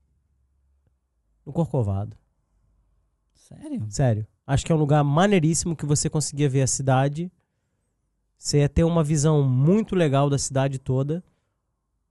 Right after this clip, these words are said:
Speaker 1: No, no Cristo Redentor também é muito bonito. É muito bonito. Mas acho que no Corcovado, como você tá ali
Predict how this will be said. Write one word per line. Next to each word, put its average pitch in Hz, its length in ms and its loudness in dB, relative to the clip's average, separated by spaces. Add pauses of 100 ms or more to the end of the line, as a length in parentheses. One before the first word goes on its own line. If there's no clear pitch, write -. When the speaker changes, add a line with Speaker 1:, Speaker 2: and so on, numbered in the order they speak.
(180)
Speaker 1:
No, 160 200 -2 (140)
no 165 120 -8
Cristo 175 260 -2
Redentor 165 360 2
também 160 460 0
é 147 180 4
muito 143 380 0
bonito. 117 540 -4
É 131 80 -10
muito 127 260 -4
bonito. 107 340 -6 (300)
Mas 135 140 2
acho 156 160 0
que 175 80 0
no 151 80 0
Corcovado, 156 460 -2
como 147 160 -4
você 156 120 -4
tá 147 100 -4
ali 147 280 -2